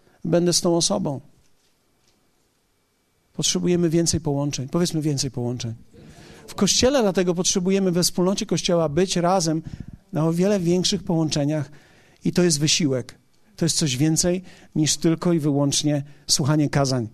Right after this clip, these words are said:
Usiądę sobie. Ja mówię, "Prześ-, przesiądź się. Proszę cię, przesiądź się". "Nie, ja tu siedzę." Co za różnica, gdzie siedzę? Ja cię słyszę dobrze tam, gdzie siedzę. Okej. Ale wiecie, my mówimy tu o poziomie wpływu.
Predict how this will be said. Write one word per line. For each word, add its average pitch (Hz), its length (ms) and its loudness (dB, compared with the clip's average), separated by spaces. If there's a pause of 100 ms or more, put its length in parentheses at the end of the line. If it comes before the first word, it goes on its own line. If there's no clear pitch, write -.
(300)
Usiądę 151 360 2
sobie. 120 360 -2
Ja 147 80 0
mówię, 156 160 0
"Prześ-, 180 360 -2
przesiądź 151 400 0
się. - 200 -8 (460)
Proszę 185 280 0
cię, 151 120 -2
przesiądź 143 420 -2
się". - 220 -8 (400)
"Nie, 160 140 4
ja 156 100 4
tu 151 100 0
siedzę." 123 360 -4 (200)
Co - 120 -2
za 185 100 4
różnica, 165 280 2
gdzie 135 160 0
siedzę? 113 360 -4 (240)
Ja 170 120 2
cię 165 140 0
słyszę 170 260 0
dobrze 143 240 2
tam, 147 160 2
gdzie 135 140 0
siedzę. 117 340 -6 (1400)
Okej. 233 540 0 (600)
Ale 214 160 0
wiecie, 254 240 4
my 226 100 6
mówimy 254 360 6
tu 247 180 2
o 220 80 4
poziomie 226 380 2
wpływu. 196 400 0